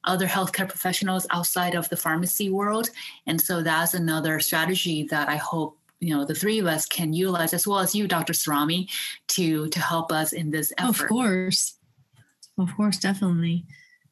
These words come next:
Speaker 2: Yes. Um, and would you, um, so how do you, I know that we talked about this a little earlier, but the reimbursement model, um, have, did you talk about that in the book as well?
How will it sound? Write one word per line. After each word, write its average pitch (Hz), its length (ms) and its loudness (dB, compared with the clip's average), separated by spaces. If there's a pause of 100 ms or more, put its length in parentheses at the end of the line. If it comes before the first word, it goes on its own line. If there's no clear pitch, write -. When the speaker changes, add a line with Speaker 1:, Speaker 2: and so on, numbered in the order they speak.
(100)
Speaker 2:
Yes. 170 480 -2 (720)
Um, 185 480 0 (120)
and 214 440 4 (460)
would 220 340 2
you, 269 240 0
um, 247 360 0
so 269 240 0
how 285 260 0
do 294 80 2
you, 277 440 2 (640)
I 233 80 2
know 254 160 2
that 233 160 2
we 226 160 2
talked 226 240 0
about 214 160 0
this 202 180 0
a 214 40 -2
little 214 260 0
earlier, 196 460 2
but 175 240 -2
the 180 180 2
reimbursement 190 800 2
model, 180 720 0
um, 165 400 2 (560)
have, 190 240 0 (260)
did 185 200 0 (120)
you 208 160 4
talk 196 320 2
about 190 340 0
that 185 300 0
in 190 140 4
the 175 80 2
book 185 260 -2
as 190 160 -2
well? 185 520 0